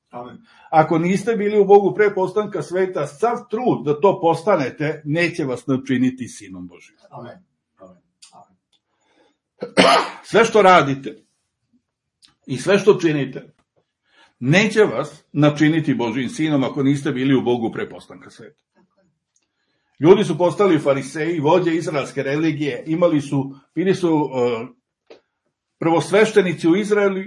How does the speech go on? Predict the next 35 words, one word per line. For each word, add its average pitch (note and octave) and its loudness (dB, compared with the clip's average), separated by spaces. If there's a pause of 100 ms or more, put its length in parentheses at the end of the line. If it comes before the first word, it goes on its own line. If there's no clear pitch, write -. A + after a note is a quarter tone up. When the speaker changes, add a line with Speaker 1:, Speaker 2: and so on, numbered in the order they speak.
(140)
Speaker 2:
Izraelu. G3+ -2 (1600)
Bili C3 0
su D3 -4
poštovani, F#3 2
zvali D3 2
su D#3 -6
ih C3+ -6
rabi, D#3+ 4
zvali D3 -2
su D3 -6
ih B2+ -6
učitelju, D#3 -4 (360)
zvali D#3+ 4
su F3+ -2
ih D3+ -2
ovako E3 4
ili F3+ 0
onako, E3+ -2
kaže, F#3+ -2
ali D#3+ -4
oni F#3+ -4
nikada G3+ -2
nisu F3+ -6
mogli D#3+ -2
da C3 -2
postanu C#3+ -6
jedno, B2 -6
ma D#3 0
koliko C#3+ -2
se D3 -10
trudili, A#2+ -4
da C3+ -2
budu D3+ 0
Abrahamovi G#2+ 0
sinovi - -20